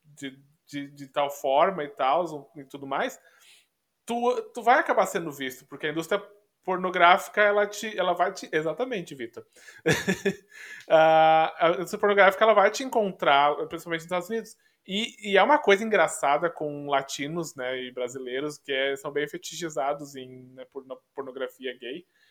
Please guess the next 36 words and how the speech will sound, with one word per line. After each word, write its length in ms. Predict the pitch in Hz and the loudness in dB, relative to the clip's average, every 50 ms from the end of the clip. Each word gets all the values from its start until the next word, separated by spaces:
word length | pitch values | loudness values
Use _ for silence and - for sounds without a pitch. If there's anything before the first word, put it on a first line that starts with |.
| _ _ _ - | _ _ _ -2
Latinos, 580 | 165 170 - - 247 254 247 240 220 196 - | -2 -2 0 0 0 0 0 0 -4 -4 -2
negros 580 | 196 196 196 202 208 202 208 208 214 202 - - | 2 6 6 6 6 6 2 0 -2 -4 -4 -8
e, 560 | 190 185 180 180 175 180 175 175 170 165 165 | -8 -8 -8 -8 -8 -8 -8 -8 -8 -8 -6
e 40 | 165 | -2
brasileiros 440 | 165 165 160 156 165 160 170 175 - | 0 0 0 2 2 2 2 2 0
são 120 | - 180 | -4 -4
bem 140 | 180 185 190 | -4 -4 -2
fe-, 200 | - 202 196 196 | -2 -2 -4 -2
bem 140 | 180 170 180 | -4 -8 -8
fetichizados 840 | 180 - 202 - - - - 170 160 160 147 143 156 160 160 156 151 | -8 -10 -12 -12 -12 -12 -12 -6 -2 2 2 2 2 0 -2 -8 -8
na 100 | 156 147 | -8 -10
pornografia. 800 | 143 - 151 143 139 139 143 139 139 - - 139 139 170 208 - _ _ _ _ _ _ _ _ _ _ _ | -8 -6 -6 -6 -4 -2 -4 -4 -4 -6 -12 -10 -8 -8 -8 -10 _ _ _ _ _ _ _ _ _ _ _
Então, 1000 | - 147 156 151 _ 165 160 156 160 165 170 170 170 175 175 175 175 175 175 180 - _ _ _ _ _ _ - | -14 -14 -14 -10 _ 0 2 2 2 2 0 -2 -4 -4 -6 -6 -6 -6 -8 -10 -14 _ _ _ _ _ _ -4
só 140 | - 220 | -2 -2
que 80 | 214 - | -2 0
nenhum 240 | 214 226 226 247 247 | 0 0 0 2 4
deles, 320 | 247 233 226 240 233 233 | 6 8 8 6 4 0
co-, 320 | - 208 208 190 180 170 165 | -2 -2 -2 -2 -2 -4 -6
só 120 | - 190 | -6 -6
pra, 140 | 190 202 180 175 - 170 160 151 175 _ _ _ _ _ _ 196 165 - | -4 -6 -6 -6 -10 -16 -16 -18 -20 _ _ _ _ _ _ -20 -20 -16
complementando 460 | - 147 151 156 147 147 151 160 160 | -12 -8 -6 -6 -6 -6 -6 -6 -6
esse 120 | 156 - 165 | -6 -6 -8
raciocínio, 440 | 170 165 - - - 180 190 196 - _ _ _ _ _ _ _ _ - | -8 -8 -10 -8 -6 -6 -6 -6 -8 _ _ _ _ _ _ _ _ -2
eles 220 | 185 190 220 202 | -2 -2 0 0
não 160 | 202 220 214 | 0 -2 0
querem 320 | 214 214 196 214 262 285 269 | 4 6 6 6 4 2 -2
ficar 240 | - - - 220 | -4 -2 -2 0
fazendo 280 | 208 - 196 202 196 196 | 0 2 0 0 0 0
isso 160 | 190 190 - | -2 -2 -4
pro 100 | - 180 | -2 2
resto 280 | 175 175 170 170 - 170 | 2 2 2 2 0 0
da 140 | 165 160 156 | 0 0 0
vida, 480 | 147 147 143 147 147 139 135 131 123 | 0 -4 -12 -14 -14 -12 -10 -10 -10
porque, 360 | 123 - 131 123 _ - 143 | -10 -12 -16 -20 _ -12 -10
na 100 | 139 135 | -8 -6
verdade, 540 | 131 139 131 135 139 139 151 160 185 196 190 | -6 -6 -4 0 0 0 0 0 -2 -8 -10